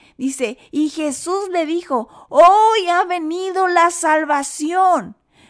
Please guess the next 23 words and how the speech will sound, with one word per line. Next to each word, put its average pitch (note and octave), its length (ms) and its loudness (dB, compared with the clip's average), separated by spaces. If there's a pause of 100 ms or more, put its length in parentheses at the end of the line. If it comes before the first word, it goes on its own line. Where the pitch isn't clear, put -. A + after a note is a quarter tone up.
Subraya D4 600 -2
esa D#4+ 260 -4
palabra, C#4 480 -2
salvación. A#3+ 880 -6 (360)
"A D4 300 0
esta F#4 680 0
casa, D#4+ 560 -4 (220)
ya D4+ 300 -2
que E4 280 -8
él F4+ 340 -4
también D4+ 680 -2 (180)
es B3 360 -6 (100)
hijo E4 640 -2
de A3+ 180 -8
Abraham." G#3 640 -6 (320)
Y C4+ 200 0
subraya C#4+ 540 -2
esa D#4 280 -8
palabra, B3+ 540 -4 (180)
es B3+ 380 -8
hijo C4 600 -8 (300)
de G#3+ 140 -6
Abraham. F#3+ 420 -8